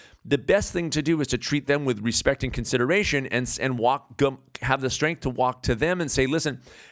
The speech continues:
we gotta finish this and let's get this done in an amicable way, in a way that's responsible." Or you say, um, you have the strength to say, "Let's get help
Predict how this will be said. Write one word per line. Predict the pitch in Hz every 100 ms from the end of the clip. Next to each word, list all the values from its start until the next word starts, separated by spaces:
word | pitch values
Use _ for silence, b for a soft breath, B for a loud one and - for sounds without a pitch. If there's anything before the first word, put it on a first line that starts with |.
| B _ -
we | 139
gotta | 165 170 143
finish | - 160 143
this | 139 131
and |
let's | 139 139
get | 117 139 120
this | 135
done | 107 131 127
in | 120
an | 110
amicable | 123 131 131 123 117 113
way, | 120 135 127
in | 117
a |
way | 110 117
that's | 110 -
responsible." | 110 - 165 185 - 107 101 - b b b -
Or | 185 196 147 143 b b b
you | 127 139
say, | - 135 127 123 - b b b _ _ _ _
um, | 127 131 127 120 127
you | 135 139
have | 123
the |
strength | 127 143 135
to | 131
say, | - 120 123 -
"Let's | 98 135 143 -
get | 151
help | 151 170 - _